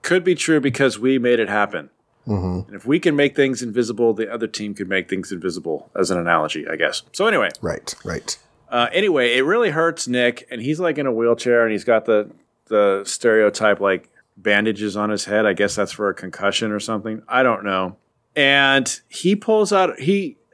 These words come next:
Speaker 1: gets wheeled in by, um, um, uh,
Speaker 2: Jasper Sitwell.
Speaker 1: Jasper Sitwell. And everybody's like, "Yay, Nick, you're still alive." And he's like, "Shut up with your gold brickin'," or whatever. And he pulls out a gun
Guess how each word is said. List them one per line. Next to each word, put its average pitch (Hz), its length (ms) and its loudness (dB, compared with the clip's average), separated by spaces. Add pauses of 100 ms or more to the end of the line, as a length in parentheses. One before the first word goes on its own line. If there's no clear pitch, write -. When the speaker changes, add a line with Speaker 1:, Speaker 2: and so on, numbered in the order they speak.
(160)
Speaker 1:
gets 175 220 0
wheeled 165 280 4
in 160 140 2
by, 139 540 2 (200)
um, 131 640 -4
um, 123 580 -2
uh, 123 560 -4 (440)
Speaker 2:
Jasper 110 340 4
Sitwell. 80 480 -2
Speaker 1:
Jasper 156 380 0
Sitwell. 117 720 0 (340)
And 120 120 -2
everybody's 143 260 2
like, 151 200 2
"Yay, 185 340 2
Nick, 175 280 0
you're 160 100 2
still 160 260 0
alive." 151 320 4
And 135 40 -4
he's 123 120 -4
like, 127 160 2
"Shut 147 280 0
up 151 380 0
with 123 180 -2
your 117 120 -12
gold 127 240 2
brickin'," 120 440 0
or 104 100 -4
whatever. 110 500 2 (320)
And 117 80 -2
he 113 80 0
pulls 170 360 0
out 170 140 4
a 143 40 2
gun 123 560 2